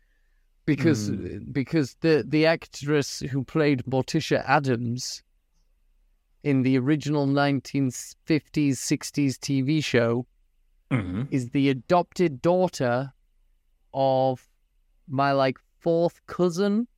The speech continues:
Speaker 2: Okay.
Speaker 1: So many times removed.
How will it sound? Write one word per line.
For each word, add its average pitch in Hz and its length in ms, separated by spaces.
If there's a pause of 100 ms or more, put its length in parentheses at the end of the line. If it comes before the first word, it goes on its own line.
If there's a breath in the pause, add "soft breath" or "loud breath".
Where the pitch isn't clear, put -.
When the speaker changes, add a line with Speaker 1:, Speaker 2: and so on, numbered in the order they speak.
(960)
Speaker 2:
Okay. 147 580
Speaker 1:
So - 340
many 175 300
times 180 360
removed. 175 380